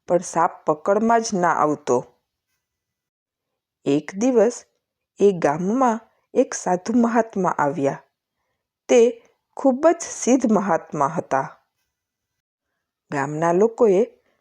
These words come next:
સાધુને સાપના ત્રાસની વાત કરી. સાધુએ તેમને આશ્વાસન આપ્યું કે તે કંઈક કરશે. એક દિવસ સાંજના સમયે સાધુ જ્યારે ધ્યાનમાં બેઠા હતા,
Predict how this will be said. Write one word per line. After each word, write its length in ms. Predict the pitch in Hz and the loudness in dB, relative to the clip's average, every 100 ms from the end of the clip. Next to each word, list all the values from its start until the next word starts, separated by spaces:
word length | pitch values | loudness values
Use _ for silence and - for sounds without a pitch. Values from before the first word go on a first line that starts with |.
| _ | _
સાધુને 720 | - 147 147 208 233 214 294 _ - | -2 -2 0 0 2 2 0 _ -10
સાપના 560 | - 156 156 190 190 | -2 -2 -2 -2 -2
ત્રાસની 720 | 190 151 165 - 196 262 - _ 143 | 0 -2 -2 -4 -4 -4 -6 _ -4
વાત 220 | 151 - | -4 -4
કરી. 400 | - 139 135 _ _ _ _ _ _ _ | -4 -2 -4 _ _ _ _ _ _ _
સાધુએ 520 | - 156 147 160 175 | -4 -2 0 2 4
તેમને 360 | 180 170 175 226 | 2 -2 -2 -4
આશ્વાસન 640 | - 147 - 202 214 226 | -4 -6 -2 -4 -2 -4
આપ્યું 460 | 220 170 - 180 285 _ _ _ - | -2 -6 -2 -2 -4 _ _ _ -4
કે 80 | 233 | -4
તે 240 | - 220 | 0 0
કંઈક 420 | 226 - 220 285 - - | 0 0 -2 -2 -14 -4
કરશે. 480 | 175 180 - 170 117 - _ _ _ _ _ _ _ _ _ _ _ _ _ _ _ - | -2 -2 -2 -2 -2 -6 _ _ _ _ _ _ _ _ _ _ _ _ _ _ _ -2
એક 280 | 160 190 - - | 2 2 -2 -2
દિવસ 460 | 254 220 202 - - _ _ - | 2 4 2 0 -16 _ _ -14
સાંજના 600 | - 156 175 175 196 214 | -6 -4 -4 -4 0 0
સમયે 680 | - 269 262 196 247 - _ _ _ _ | 0 0 2 2 2 0 _ _ _ _
સાધુ 380 | - 156 151 208 | -8 -4 0 0
જ્યારે 340 | 196 196 190 233 | 0 0 2 0
ધ્યાનમાં 540 | - 165 147 170 190 | -2 -6 -6 -2 0
બેઠા 320 | 208 269 330 | 0 0 0
હતા, 400 | 269 262 196 190 | -2 -2 -2 -2